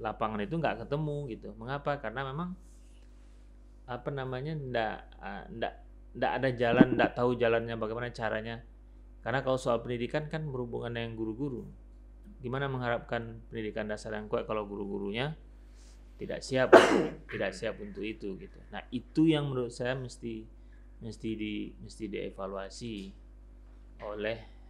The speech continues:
eh, pemimpin masa depan. Ya, termasuk Pak Anies yang kalau insya Allah kalau beliau di-, mencalonkan diri jadi presiden atau ada partai yang mendukungnya jadi, jadi presiden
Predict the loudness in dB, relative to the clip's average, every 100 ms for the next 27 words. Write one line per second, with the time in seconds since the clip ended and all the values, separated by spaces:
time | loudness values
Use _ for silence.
0 | -12 -8 -6 -8 -10 -12 -16 -10 -8 -6
1 | 0 2 2 0 -4 -6 -2 0 0 -6
2 | -18 -20 -20 -20 -20 -20 -20 -20 -10 -8
3 | -8 -8 -6 -2 -2 -2 -4 -2 -4 -6
4 | -4 -4 -4 -8 -12 -14 -8 -6 -4 -6
5 | -10 -10 -6 -4 -6 -6 -6 -4 -2 0
6 | -2 -6 -12 -18 -14 -10 -6 -4 -2 -4
7 | -4 -4 -6 -8 -8 -8 -6 -6 -6 -4
8 | -4 -4 -6 -8 -4 -4 -2 -6 -10 -16
9 | -20 -20 -18 -14 -10 -8 -6 -6 -6 -6
10 | -6 -6 -10 -12 -18 -18 -18 -14 -12 -12
11 | -12 -12 -8 -6 -6